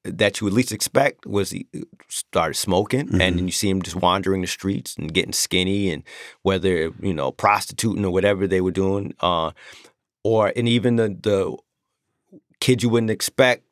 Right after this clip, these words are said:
Speaker 1: to sell drugs were selling drugs. You're like,
Speaker 2: Right.
Speaker 1: "Him?"
Speaker 2: Right, 'cause it's two sides of it, right?
Speaker 1: Yeah.
Speaker 2: You got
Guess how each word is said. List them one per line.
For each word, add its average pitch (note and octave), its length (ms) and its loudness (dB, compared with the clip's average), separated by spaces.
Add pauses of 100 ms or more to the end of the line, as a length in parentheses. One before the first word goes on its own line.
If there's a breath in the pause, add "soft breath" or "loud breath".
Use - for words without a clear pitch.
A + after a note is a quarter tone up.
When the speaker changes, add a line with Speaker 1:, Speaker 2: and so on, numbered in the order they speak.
(100)
Speaker 1:
to A#2+ 80 -6
sell B2+ 200 4
drugs D#3 280 4
were - 40 -8
selling E3 260 4
drugs. G3+ 420 4
You're F#3+ 80 2
like, F#3+ 100 4
Speaker 2:
Right. E3+ 200 4
Speaker 1:
"Him?" A4 320 0 (180)
Speaker 2:
Right, A#2 240 6
'cause G2+ 140 2
it's G2+ 100 0
two D3+ 160 6
sides B2+ 340 2
of D#2+ 120 -2
it, D#2+ 60 0
right? D3+ 220 6
Speaker 1:
Yeah. D#3 120 4
Speaker 2:
You F#2+ 60 4
got F#2+ 260 4